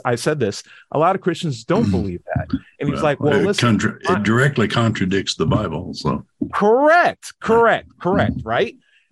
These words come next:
Speaker 1: But he, I, I, I asked, I told him a lot of Christians don't believe. He's like, "Well, you know, a lot of Christians say a lot of different things, but I will never let my religious beliefs interfere with reality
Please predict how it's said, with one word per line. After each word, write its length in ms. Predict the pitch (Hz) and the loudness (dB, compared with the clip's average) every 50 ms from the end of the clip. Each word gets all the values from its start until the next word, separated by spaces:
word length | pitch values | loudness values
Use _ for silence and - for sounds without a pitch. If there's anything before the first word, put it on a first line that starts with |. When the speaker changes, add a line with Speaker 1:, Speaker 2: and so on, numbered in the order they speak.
| _ _ 156 | _ _ -2
Speaker 1:
But 340 | 131 170 165 156 139 - - _ _ _ _ _ _ _ | 0 2 2 2 2 0 -4 _ _ _ _ _ _ _
he, 140 | - 214 196 - | -6 -6 -2 0
I, 260 | 151 170 196 208 - - | 2 2 2 0 -2 -2
I, 220 | 165 165 170 - - | 0 0 0 0 -2
I 260 | 143 147 147 143 127 139 | -2 -2 0 -2 -2 0
asked, 320 | 151 156 165 175 170 - - - | 0 0 0 0 -2 -4 -4 -2
I 100 | 131 131 | -2 -2
told 240 | - 147 147 156 151 | -2 -2 -2 0 0
him 60 | 135 | 0
a 60 | 120 | 0
lot 120 | 113 120 151 | 2 0 0
of 60 | 143 | 0
Christians 280 | - 147 131 - 131 113 | -2 -4 -4 -4 -2 -2
don't 100 | 160 165 | -2 -2
believe. 220 | 160 131 117 117 | 0 -2 -2 -2
He's 160 | 113 101 95 | -2 -2 -2
like, 140 | 120 104 101 | -2 -2 0
"Well, 300 | 131 123 120 117 - - _ | 0 0 0 0 -2 -6 _
you 160 | 131 139 135 | -6 -4 -2
know, 160 | 135 131 127 120 | 0 2 2 2
a 40 | |
lot 180 | 120 131 147 143 | 2 2 2 0
of 60 | - | 0
Christians 300 | - 139 123 - 120 - | -2 -4 -4 -4 -10 -4
say 120 | - 113 98 | -2 -2 0
a 60 | 95 | 0
lot 180 | 101 110 127 | 0 0 -2
of 60 | 127 107 | -2 -4
different 240 | 117 - 117 104 - | -6 -6 -6 -4 -4
things, 360 | 90 90 87 90 90 - - _ _ _ - - _ _ | -4 -4 -4 -8 -10 -14 -20 _ _ _ -20 -20 _ _
but 220 | 120 120 117 - - | -2 -2 -2 -2 0
I 120 | 139 143 147 | 0 0 0
will 180 | 143 135 127 | 0 0 0
never 380 | 123 127 135 147 156 147 135 127 | 0 0 0 0 0 0 0 0
let 520 | 127 123 131 143 131 110 - - - - - _ _ _ _ _ _ _ _ | 0 0 2 2 0 0 -2 -6 -18 -20 -20 _ _ _ _ _ _ _ _
my 640 | 117 117 117 117 113 113 110 107 104 101 101 104 - _ | -4 -2 0 0 0 0 0 0 0 -2 -2 -4 -6 _
religious 540 | - 110 104 101 113 151 214 165 160 143 - | -4 -2 0 0 0 0 0 -2 -4 -8 -10
beliefs 640 | _ - 95 90 90 87 87 90 87 - - - - _ _ _ - | _ -10 -8 -6 -6 -6 -6 -6 -6 -8 -8 -10 -10 _ _ _ -4
interfere 800 | 147 139 131 123 113 - - 147 139 135 123 117 107 104 101 101 _ _ | -2 0 0 -2 -4 -2 -2 0 0 2 0 0 0 -2 -4 -8 _ _
with 420 | 113 113 110 104 101 104 - - _ _ _ | -2 -2 0 0 -2 -4 -6 -10 _ _ _
reality 640 | 117 110 107 127 156 147 107 87 78 - - - | -4 0 0 2 2 0 -2 -4 -8 -12 -16 -16